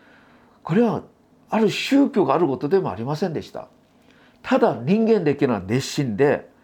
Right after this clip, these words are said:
その働きをしたんです。神学生である私たちはそれを見てびっくりしました。私たちもどうしてもできない愛を、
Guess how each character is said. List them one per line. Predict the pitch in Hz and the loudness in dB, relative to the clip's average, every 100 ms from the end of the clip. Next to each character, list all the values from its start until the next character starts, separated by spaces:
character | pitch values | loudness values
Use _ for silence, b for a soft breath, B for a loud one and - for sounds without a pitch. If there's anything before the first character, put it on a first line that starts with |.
| b b | b b
そ | - 156 | -6 -4
の | |
働 | 139 120 123 123 | -4 -6 -8 -4
き | 165 | -2
を | 175 170 B B _ | -2 -2 B B _
し | - - | -14 -10
た | - | -12
ん | |
で | - | -12
す。 | - - _ _ _ _ b b b b b b b - | -20 -20 _ _ _ _ b b b b b b b -10
神 | - 165 | -6 0
学 | 165 - | 0 0
生 | 135 | -2
で | 117 107 | -2 -4
あ | |
る | 101 104 | -6 -6
私 | 101 104 120 | -6 -8 -6
た | 143 | -6
ち | 143 | -2
は | 113 | -4
そ | - 123 | -4 -4
れ | |
を | 156 | -4
見 | 135 147 | -2 -6
て | - 92 104 | -8 -10 -8
び | 139 | -8
っ | - | -6
く | - | -4
り | 226 | -2
し | 285 - | -4 -8
ま | 160 | -12
し | 156 | -12
た。 | - - _ b b b b b b | -16 -18 _ b b b b b b
私 | 131 160 202 | -4 0 0
た | 185 | -2
ち | 151 | -2
も | 123 | -6
ど | 101 123 165 | -4 2 4
う | 226 | 4
し | - | 0
て | 220 | 0
も | 190 | 0
で | 147 | -2
き | 170 | -2
な | 175 | -2
い | 139 b b b | -4 b b b
愛 | - 185 151 | 0 4 4
を、 | 92 - | 2 -6